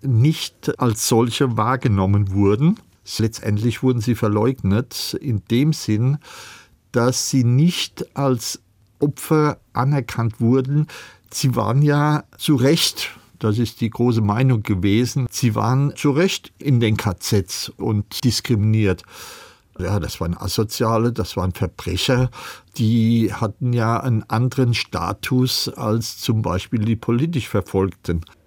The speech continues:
Und selbst die politisch Verfolgten haben sich von den Asozialen und Berufsverbrechern, die in den K Zs waren, distanziert im Sinne von, die sind's ja gar nicht wert, den Status des Verfolgten zu bekommen.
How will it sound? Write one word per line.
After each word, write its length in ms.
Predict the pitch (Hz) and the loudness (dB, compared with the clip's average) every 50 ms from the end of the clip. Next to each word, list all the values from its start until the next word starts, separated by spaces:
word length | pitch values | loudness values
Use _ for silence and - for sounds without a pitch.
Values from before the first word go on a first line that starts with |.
| _ _ _ _ _ - | _ _ _ _ _ -2
Und 200 | - 123 110 - | 0 0 0 0
selbst 360 | - - 120 113 - - - | 0 0 0 0 -2 -2 -4
die 60 | 120 | -4
politisch 520 | 110 - - 98 101 123 156 175 190 160 - | -2 0 0 0 2 2 0 0 0 0 -2
Verfolgten 680 | - 131 - - 143 123 120 - - 135 120 113 95 | -2 -4 -2 0 0 0 0 0 0 0 0 0 0
haben 220 | 104 110 123 135 | 0 0 0 0
sich 520 | 120 - - 160 143 - - - - - - - | 0 0 0 0 0 -2 -4 -8 -8 -8 -10 -12
von 580 | - - - - - 127 127 131 139 139 131 131 | -16 -18 -14 -6 -2 0 0 2 2 0 0 0
den 280 | - 135 127 123 - | 2 2 2 0 -2
Asozialen 880 | - 120 117 - - 147 127 - - - 135 123 123 123 131 131 127 127 | -2 -2 -2 -2 -2 -4 -4 -4 -6 -4 -4 -2 -2 -2 -2 -2 -2 -2
und 120 | 123 120 | -2 -2
Berufsverbrechern, 1000 | 110 117 110 104 120 127 120 - - - 131 - - 135 123 - - 120 120 120 | -2 -2 -2 -2 -2 -2 -2 -4 -6 -8 -6 -4 -2 -4 -2 0 0 -2 -2 -2
die 160 | 110 131 127 120 | 0 0 0 0
in 120 | 110 107 | 2 2
den 140 | 113 107 95 | 0 0 0
K 180 | - - 104 | 0 -2 -6
Zs 380 | - - - 120 113 - - - | -4 -4 -4 -4 -4 -4 -4 -4
waren, 260 | 113 117 117 107 - | -2 -2 -2 -2 0
distanziert 920 | - 143 - - - - 117 107 107 - - - 107 104 123 147 147 - - | 0 0 0 0 -2 -2 0 0 0 -2 -2 -2 0 2 2 2 0 0 -2
im 160 | 127 120 113 | -2 -2 -2
Sinne 400 | - - - 123 120 131 131 127 | -4 -2 0 0 2 2 2 0
von, 420 | - - - 120 120 127 127 135 - - - - - - - - - - - - _ _ - | -2 -2 -2 0 2 2 2 0 -2 -6 -14 -14 -14 -14 -14 -16 -18 -20 -20 -20 _ _ -4
die 140 | - 143 127 | 0 0 2
sind's 340 | - - 175 180 180 - - | 2 2 2 2 2 2 0
ja 120 | 120 117 | -2 -2
gar 220 | 110 - 110 113 | -2 0 0 2
nicht 380 | 127 123 110 - - - 110 104 | 2 2 0 0 0 0 2 2
wert, 540 | 110 110 113 131 160 - - - - 123 104 - _ _ _ _ _ _ - | 4 4 4 2 2 0 -2 -6 -6 -8 -10 -12 _ _ _ _ _ _ 0
den 160 | 127 113 113 | 2 2 2
Status 640 | 110 - - - - 117 123 127 - - 147 127 - | 0 -2 -6 -6 -6 -4 -4 -4 -2 0 -2 0 0
des 180 | - 131 127 | -2 -2 -2
Verfolgten 760 | - - 110 110 - - - 107 110 - _ _ - 107 101 90 | 0 -2 -2 -2 -2 -4 -4 -4 -4 -4 _ _ -4 -2 -2 -2
zu 200 | - - 117 92 | -2 -2 -2 -2
bekommen. 540 | 101 92 - - 101 104 120 131 147 160 | -2 -4 -2 -2 0 2 2 2 2 0